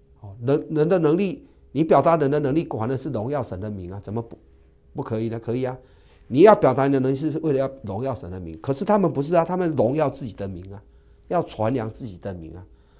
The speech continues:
所以跟神的旨意完全不一样。也因为这个样子，我们看十一章的第六节，耶和华说：“看啊，他们成为一样的民，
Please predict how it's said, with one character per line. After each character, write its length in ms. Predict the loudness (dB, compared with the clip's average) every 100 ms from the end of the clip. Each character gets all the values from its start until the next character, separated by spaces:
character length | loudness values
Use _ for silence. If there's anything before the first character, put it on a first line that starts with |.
| _ -20
所 120 | -6 -4
以 60 |
跟 160 | -2 -2
神 240 | -2 -4
的 160 | -4 -8 -12 _ _ _
旨 200 | -14 -8
意 220 | -6 -6 -10 _ _ _ -14
完 260 | -10 -8 -8
全 260 | -12 -12 -16 _ _ -20 -20 -20 -20 -20 _ _ -12
不 180 | -10
一 40 | -8
样。 140 | -12 -14 -20 _ _
也 160 | -2 -2
因 260 | 2 4 6
为 140 | 4
这 100 | 2
个 100 | 0
样 240 | 2 0
子， 160 | -4 -14 _
我 80 | -8
们 100 | -8
看 260 | -4 -4 -4
十 220 | -8 -4 -2
一 80 |
章 180 | 0 -2
的 80 | -2
第 200 | -2 -2
六 180 | -2 -6
节， 140 | -12 -20 _ -20 _ _ _ _ _ _ -20 -20 -20 _ _
耶 140 | 10 12
和 80 | 12
华 120 | 8
说 200 | 6 2
：“看 220 | 4 0 0
啊， 120 | -6
他 140 | -4 -2
们 140 | -2
成 240 | -4 -4 -2
为 180 | -4 -6
一 140 | 0
样 180 | 0 0
的 100 | -4
民， 340 | -6 -10 -12